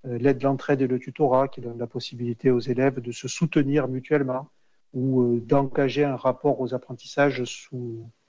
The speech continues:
sous l'angle de la complémentarité réciproque. Ce qui me semble important sur ce lien entre coopération et, et, et développement de l'oral,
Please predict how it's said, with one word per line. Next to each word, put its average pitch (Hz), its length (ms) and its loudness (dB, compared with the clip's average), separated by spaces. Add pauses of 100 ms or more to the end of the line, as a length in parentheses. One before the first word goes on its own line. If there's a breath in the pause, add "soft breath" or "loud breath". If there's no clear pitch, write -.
(260)
sous 123 200 -2
l'angle 131 340 4
de 123 100 -4
la 120 140 -2
complémentarité 135 840 0
réciproque. 135 640 -6 (400)
Ce - 120 -6
qui 180 120 6
me 180 80 6
semble 170 240 2
important 160 480 2
sur - 380 -8
ce - 140 -4
lien 135 320 2
entre 127 220 -8
coopération 131 1000 -2
et, 143 100 0
et, 127 720 0
et 135 60 -6
développement 135 840 0
de 123 120 -4
l'oral, 131 480 2